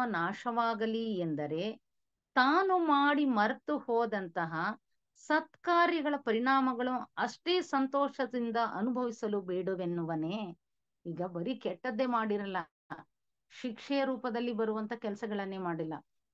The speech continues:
ಒಳ್ಳೆಯ ಕಾರ್ಯಗಳನ್ನು ಜನ್ಮದಲ್ಲಿ ಮಾಡಿರ್ತೀವಲ್ಲ, ಅದರ ಫಲವನ್ನು ಅನುಭವಿಸ್ಬೇಕಲ್ವಾ? ನೀ ಒಳ್ಳೇದೂ ನೀನೇ ಮಾಡಿದ್ದೆ,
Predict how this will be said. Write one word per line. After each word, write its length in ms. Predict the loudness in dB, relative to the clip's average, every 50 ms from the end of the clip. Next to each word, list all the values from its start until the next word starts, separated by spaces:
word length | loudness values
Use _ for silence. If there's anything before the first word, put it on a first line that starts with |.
| _ -8
ಒಳ್ಳೆಯ 460 | -2 2 4 4 4 4 4 4 2 2
ಕಾರ್ಯಗಳನ್ನು 760 | 4 4 4 4 4 2 0 2 2 2 2 2 2 2
ಜನ್ಮದಲ್ಲಿ 520 | 0 0 -2 -2 0 -2 -2 -2 -2 -2 -2
ಮಾಡಿರ್ತೀವಲ್ಲ, 640 | -2 -2 -2 -2 -2 -4 -6 -6 -6 -6 -6 -6 -8 -10 -12 _ _ _ _ _ _ _ _ 2
ಅದರ 260 | 4 4 4 4 2 0 0
ಫಲವನ್ನು 580 | -2 0 0 2 4 4 4 4 4 4 4
ಅನುಭವಿಸ್ಬೇಕಲ್ವಾ? 880 | 4 4 2 0 0 -2 -4 -4 -2 -4 -4 -2 -2 -2 0 0 -2 -2 -4 -6 _ _ _ _ _ _ _ -10
ನೀ 100 | -8 -4
ಒಳ್ಳೇದೂ 480 | -2 -2 0 2 2 4 4 4 4 4
ನೀನೇ 260 | 4 4 4 4 4
ಮಾಡಿದ್ದೆ, 560 | 4 4 4 2 2 0 0 0 0 0 -2